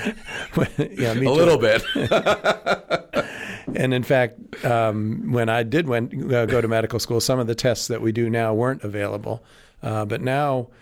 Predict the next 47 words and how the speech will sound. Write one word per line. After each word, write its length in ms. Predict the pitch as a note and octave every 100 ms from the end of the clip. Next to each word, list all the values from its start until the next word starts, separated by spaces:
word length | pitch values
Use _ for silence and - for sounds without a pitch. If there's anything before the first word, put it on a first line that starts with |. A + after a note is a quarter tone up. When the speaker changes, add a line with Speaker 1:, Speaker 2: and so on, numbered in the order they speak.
| - -
Speaker 1:
just 280 | C#3 C#3 -
looking 360 | B2+ C#3+ C3
at 140 | B2 A#2
it 100 | A2
under 220 | A#2+ A2+
the 60 | G#2
microscope 600 | A2+ C#3+ B2 - A2 G#2+
is 100 | G#2
a 60 |
good 180 | A2 A#2
start. 400 | - - A#2+ G#2
And 140 | G#2
in 80 | G#2+
fact, 320 | G#2+ B2 A2
in 80 | A2+
most 240 | B2+ F#3 -
pa-, 260 | A#2 A2 -
most 260 | - C#3 -
cases, 500 | C#3+ C#3+ - G#2 - - - _
we 120 | C3
can 180 | B2 A2
make 200 | A#2+ C3
the 100 | A#2+
diagnosis 640 | G#2+ A2 G#2 A2 G#2+ - A2
of 140 | A#2
cancer 400 | - B2 A2 G#2+
by 260 | G2 A2 G#2
just 300 | F#2+ G#2 -
looking 280 | G#2+ A2+ G2+
at 140 | G2
it 100 | G2
under 220 | G2+ G2
the 60 | F#2+
microscope. 640 | G2+ G#2 - - - - - - - -
But 120 | A2
that's 200 | C3+ D#3
not 240 | C#3+ A2+
good 160 | A2+ C3+
enough 360 | A2+ F2+ G2+ -
because 480 | A2+ - G#2+ - - - - -
there 140 | A#2+ A#2
are 40 |
a 60 | A#2
lot 200 | B2+ A#2+
of 100 | G#2
different 500 | B2+ - A2+ G#2+ -
subtypes 800 | - C#3+ B2+ - G#2+ - -